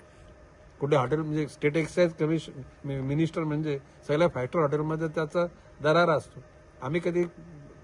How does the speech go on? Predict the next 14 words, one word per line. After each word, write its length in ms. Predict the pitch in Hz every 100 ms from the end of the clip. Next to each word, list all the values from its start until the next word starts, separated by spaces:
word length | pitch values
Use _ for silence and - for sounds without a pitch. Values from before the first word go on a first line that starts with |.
| -
हॉटेलमध्ये 400 | 107 151 170 175
सुद्धा 160 | 165 170
गेलो 280 | 160 165
नाही, 380 | 170 185 - 156
गेलो 260 | 135 170 185
तर 200 | 190 185 - - - - -
सगळ्या 200 | 143 160 - - - - - -
पैसे 260 | 151 143 175
पेमेंट 420 | 156 156 151 165
केल्याशिवाय 260 | 165 160 156
आम्ही 120 | 151
बाहेर 180 | 139 139
निघालो 320 | 135 120 110
नाही. 440 | 98 - - -